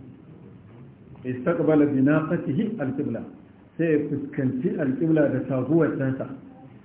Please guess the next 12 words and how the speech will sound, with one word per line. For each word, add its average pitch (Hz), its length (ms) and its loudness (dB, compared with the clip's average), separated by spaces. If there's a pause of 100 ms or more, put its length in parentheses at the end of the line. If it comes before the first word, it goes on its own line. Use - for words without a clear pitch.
(220)
Ya 135 160 -4
kalla 139 300 2
al-qibla, 151 380 2 (200)
fa 127 120 -8
kabbara, 127 500 -2 (380)
sai 151 140 -2
ya 131 80 0
kabbara, 143 460 0
Allahu 127 420 -6
akbar. 156 420 -2 (380)
Thumma 151 420 2
salla 131 380 0